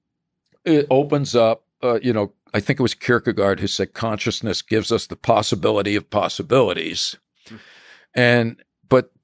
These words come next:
Speaker 1: there's another lunatic, Oswald Spengler, who wrote a book called, um, Decline of the West.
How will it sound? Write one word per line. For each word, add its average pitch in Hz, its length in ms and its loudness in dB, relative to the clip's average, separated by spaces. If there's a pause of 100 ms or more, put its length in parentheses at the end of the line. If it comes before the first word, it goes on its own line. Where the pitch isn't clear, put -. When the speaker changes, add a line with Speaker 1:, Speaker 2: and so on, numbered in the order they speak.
(420)
Speaker 1:
there's 117 320 0
another 156 320 4
lunatic, 117 580 2
Oswald 117 480 4
Spengler, 104 560 0
who 95 120 -6
wrote 98 180 -4
a 92 40 -10
book 101 220 -8
called, 101 380 0
um, 95 480 -2 (120)
Decline 117 380 2
of 107 80 -2
the 113 60 -2
West. - 480 -2